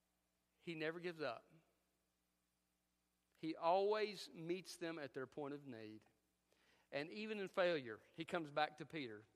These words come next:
You remember Peter, uh, denies Jesus three times. He said, "I, nobody, everybody else may deny you, but I won't." Jesus says, "Oh, yeah, you will." Three times. And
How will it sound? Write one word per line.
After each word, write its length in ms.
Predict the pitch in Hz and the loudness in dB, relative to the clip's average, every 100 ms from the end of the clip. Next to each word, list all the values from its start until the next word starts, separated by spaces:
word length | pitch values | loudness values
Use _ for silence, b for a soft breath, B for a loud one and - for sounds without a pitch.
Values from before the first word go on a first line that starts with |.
| - | -14
You 60 | 143 | -8
remember 240 | 147 135 | -6 -8
Peter, 400 | - 151 147 143 b b b b b _ | -4 -4 -4 -10 b b b b b _
uh, 320 | 139 127 120 120 - - - - 139 | 0 2 2 -2 -8 -16 -16 -16 -4
denies 340 | 147 170 175 | 4 6 6
Jesus 380 | 143 170 139 143 | 2 -4 -4 -10
three 240 | - 160 151 | -4 -2 -2
times. 480 | 160 151 156 151 143 | -2 -2 -2 -4 -8
He 80 | |
said, 180 | 123 135 | -6 -4
"I, 200 | 135 180 180 | 0 0 2
nobody, 600 | 175 330 403 392 320 240 - | 10 12 12 12 10 4 6
everybody 560 | 339 370 392 381 370 370 | 12 12 12 12 12 12
else 500 | 359 359 302 - - - 302 247 | 10 12 10 6 -4 -14 -8 4
may 160 | 240 | 6
deny 280 | 196 202 202 | 8 6 6
you, 100 | 196 | 6
but 140 | 170 | 6
I 160 | 208 269 | 6 6
won't." 260 | 185 160 160 B B - | 4 2 -2 B B -8
Jesus 280 | 175 151 131 | -6 -6 -8
says, 180 | 143 156 | -6 -4
"Oh, 160 | 208 | -2
yeah, 160 | 180 123 | -2 -4
you 220 | 113 95 | -6 -12
will." 220 | 95 82 - _ _ _ _ _ _ _ _ _ _ | -14 -14 -20 _ _ _ _ _ _ _ _ _ _
Three 140 | 147 | -6
times. 400 | 143 117 87 - - _ _ _ _ _ _ _ _ _ _ _ _ _ _ _ _ _ _ | -6 -10 -12 -20 -20 _ _ _ _ _ _ _ _ _ _ _ _ _ _ _ _ _ _
And 360 | 131 120 120 | -8 -6 -8